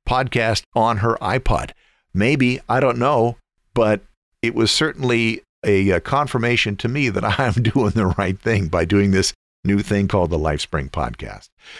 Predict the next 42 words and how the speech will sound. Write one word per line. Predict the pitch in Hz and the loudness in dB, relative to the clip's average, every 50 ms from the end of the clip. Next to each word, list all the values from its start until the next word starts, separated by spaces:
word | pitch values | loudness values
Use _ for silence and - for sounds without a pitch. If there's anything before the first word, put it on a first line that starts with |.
| - | -12
So | - - 139 131 | -4 0 0 2
that, | 135 156 185 175 - | 2 2 0 -2 -6
those | 151 - 117 127 147 185 143 | -8 -2 0 2 2 2 2
are | 143 135 | 2 0
two | - - 156 156 | 0 2 2 2
of | 147 | 2
the | 113 117 | 2 0
things | - - 127 120 120 104 | 0 0 0 0 0 0
that | 92 104 - - - - - | 0 0 -2 -2 -6 -8 -4
happened | 95 113 110 - - 131 117 | -2 -2 -2 0 0 0 0
in | 107 | 0
the, | 101 98 98 98 - - 104 | 0 -2 -2 -4 -4 -2 0
in | 95 | 0
the | 98 | 0
beginning | 90 90 98 87 95 101 113 107 107 95 95 | 0 0 -2 -2 0 0 2 2 2 2 2
that | 90 82 - | 0 0 0
really | 101 117 127 123 110 95 | 2 2 2 2 0 0
told | - 117 110 104 | 0 0 2 2
me | 104 101 | 2 2
that | 85 92 87 | 2 2 0
I | 80 | 0
was | 80 80 78 | 0 -2 -2
doing | - 98 95 87 | 0 0 0 0
the | 80 | 0
right | 71 73 69 67 - | -2 -4 -8 -10 -12
thing. | - 69 60 50 - _ _ _ _ _ _ _ _ _ _ _ _ _ _ _ _ _ - | -12 -14 -14 -14 -14 _ _ _ _ _ _ _ _ _ _ _ _ _ _ _ _ _ -2
Now, | 113 104 | 0 0
I | 104 | 2
have | 131 185 214 | 2 0 0
to | - 139 | 0 -2
say | 123 - 170 147 110 98 98 | -2 0 0 2 2 2 2
that, | 98 107 107 98 - - - | 2 2 2 0 0 -4 -4
um, | 120 107 101 98 95 98 101 - _ _ _ _ _ _ _ - | 0 0 2 2 0 0 -2 -6 _ _ _ _ _ _ _ 0
none | 170 135 135 160 202 214 202 | 2 2 2 2 2 0 0
of | 175 | 2
the | 139 131 | 0 0
podcast-centric | - - 151 139 143 147 - - 139 120 117 110 - - - - - 131 127 - - 123 107 - - | -2 0 0 0 0 0 0 0 2 2 2 0 -2 -2 -2 0 0 0 0 0 0 -2 -2 -2 -4
tools | - - 139 123 117 113 117 101 95 | 0 2 4 4 4 4 2 2 2
that | 117 98 | 2 2
are | 101 95 | 2 0
common | - - - 123 123 123 127 120 | -2 0 0 0 2 2 0 0
today | - - 110 98 113 104 107 | 0 0 0 2 2 2 2